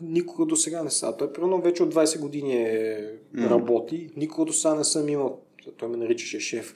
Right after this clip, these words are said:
Speaker 1: „никога до сега не съм имал шеф, който се отнася с мен толкова добре, че му пука за мен, че се грижи аз да се развивам“ и така.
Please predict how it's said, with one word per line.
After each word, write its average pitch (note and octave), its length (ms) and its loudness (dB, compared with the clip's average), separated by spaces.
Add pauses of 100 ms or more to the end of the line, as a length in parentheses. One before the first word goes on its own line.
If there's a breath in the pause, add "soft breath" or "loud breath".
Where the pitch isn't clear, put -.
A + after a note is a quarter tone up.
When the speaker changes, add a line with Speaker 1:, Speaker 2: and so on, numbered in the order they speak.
(300 loud breath)
Speaker 1:
„никога E3 240 6
до F3 80 2
сега E3 260 0
не E3 120 2
съм D#3+ 240 2
имал D#3+ 240 4
шеф, D#3+ 360 0
който D3+ 240 2
се - 140 0
отнася C#3 320 0
с - 120 -2
мен C#3 160 -4
толкова D#3 420 4
добре, C#3 480 4
че - 140 -6
му A#2 120 -8 (100)
пука D#3 260 0
за C#3 180 2
мен, C#3 240 2
че - 160 -4
се B2 140 2
грижи C#3 400 4
аз B2+ 180 8
да A#2 60 -4
се A#2 180 0
развивам“ C3 760 0
и B2 100 -4
така. D3 360 2